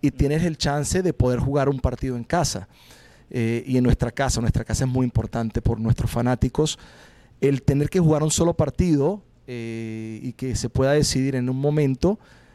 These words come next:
Speaker 1: eh, complica. Lo vimos nosotros, lo vivimos en el dos mil veinte contra Dallas, un partido que generamos todo, eh, f-, dominamos, estábamos uno a cero y nos hicieron el, el último gol para empatarnos en el minuto noventa y tres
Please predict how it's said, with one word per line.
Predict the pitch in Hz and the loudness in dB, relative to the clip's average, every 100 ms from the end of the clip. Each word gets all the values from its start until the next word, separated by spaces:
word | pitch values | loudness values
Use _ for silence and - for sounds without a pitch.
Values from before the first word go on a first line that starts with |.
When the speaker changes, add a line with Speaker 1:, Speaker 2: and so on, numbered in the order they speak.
| _ | _
Speaker 1:
eh, | - 120 113 | -8 -6 -4
complica. | - 117 - 165 - 98 95 104 | -2 0 2 2 0 -4 -4 -8
Lo | 110 120 | -2 2
vimos | 123 131 | 2 2
nosotros, | 147 139 135 131 | 2 2 0 0
lo | 127 | 0
vivimos | 123 120 135 147 | 0 0 0 0
en | 135 | 0
el | 127 | 0
dos | 113 | 0
mil | 123 127 | 0 2
veinte | 135 127 143 | 0 0 0
contra | 135 127 131 | 0 0 0
Dallas, | 139 127 139 - - - - - | 2 2 0 -2 -8 -18 -20 -12
un | - | -6
partido | 120 123 - 131 139 | 0 0 2 2 2
que | - 131 120 120 113 113 113 - - _ _ - - _ _ _ _ _ _ | 0 -4 -2 -2 -2 -4 -6 -10 -20 _ _ -20 -20 _ _ _ _ _ _
generamos | - 135 135 131 131 147 | -4 0 2 2 2 0
todo, | - 147 139 143 139 123 - | 2 2 2 2 0 -4 -8
eh, | 127 | -8
f-, | 117 - 143 | -10 -12 0
dominamos, | 139 139 139 139 139 139 127 - - - - - | 2 2 2 0 0 0 0 -6 -20 -20 -20 0
estábamos | - - 131 139 | 2 2 0 0
uno | 143 143 | 0 0
a | |
cero | - 151 160 | 0 0 0
y | |
nos | 143 120 | 0 -2
hicieron | 127 127 143 143 | -4 -4 -2 -2
el, | 127 117 - | -2 -4 -2
el | 123 | 0
último | 123 - 151 143 135 123 123 113 - | 0 0 0 2 2 0 -4 -12 -16
gol | 120 123 135 | -4 0 2
para | - 135 | 0 -2
empatarnos | 127 123 - 123 127 143 - | -2 -4 -2 -4 0 -2 -2
en | - 123 | -4 -4
el | 120 | -2
minuto | 127 127 139 | -2 0 0
noventa | 139 131 123 120 120 | 2 0 0 -2 -4
y | 117 | -2
tres | - 156 190 - | 0 0 0 -6